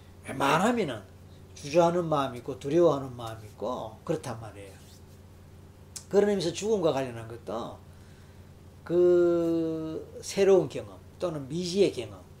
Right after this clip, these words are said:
미지의 세계에 해당되기 때문에 왠지 두렵고, 왠지 불안하고, 왠지. 그 다음에 또 이제 우리가 어릴 때부터 듣던 얘기가, 뭐, 종교적인 얘기지만,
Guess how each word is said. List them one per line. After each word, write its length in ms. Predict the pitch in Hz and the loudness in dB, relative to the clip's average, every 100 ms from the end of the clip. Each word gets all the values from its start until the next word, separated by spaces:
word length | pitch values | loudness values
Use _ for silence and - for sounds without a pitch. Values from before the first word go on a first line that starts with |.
| - | -12
미지의 340 | 147 165 175 156 | -8 0 2 2
세계에 520 | - 147 143 131 104 - - - - - - | 0 -2 0 -6 -6 -16 -20 -20 -20 -16 0
해당되기 560 | 202 170 139 139 117 | 4 4 2 -4 -6
때문에 340 | - 104 - 101 - - - - - - - - | -12 -18 -18 -20 -20 -20 -20 -20 -20 -20 -20 -18
왠지 320 | 165 156 147 147 | -10 -6 -6 -6
두렵고, 380 | 135 147 147 | -4 -4 -2
왠지 280 | 131 131 127 | -6 -6 -12
불안하고, 480 | 139 139 127 117 117 | -12 -10 -10 -10 -12
왠지. 340 | 107 101 110 101 - | -14 -14 -16 -18 -8
그 80 | 180 | 4
다음에 600 | 240 240 190 147 127 117 | 6 6 2 0 -2 -6
또 480 | 156 143 135 127 120 | -2 0 2 0 -4
이제 300 | 120 120 110 - | -8 -10 -10 -8
우리가 360 | 147 135 117 - - - - - | -4 -4 -6 -12 -20 -20 -20 0
어릴 240 | 190 165 | 2 2
때부터 340 | 156 131 156 | -2 -2 -6
듣던 340 | - 120 180 160 | -6 -6 -4 -2
얘기가, 640 | 139 117 113 147 127 - - | -4 -6 -8 -8 -8 -10 -16
뭐, 120 | 127 117 | -18 -12
종교적인 520 | 147 151 196 165 127 | -2 4 4 4 -2
얘기지만, 480 | 120 110 - 113 | -8 -10 -12 -16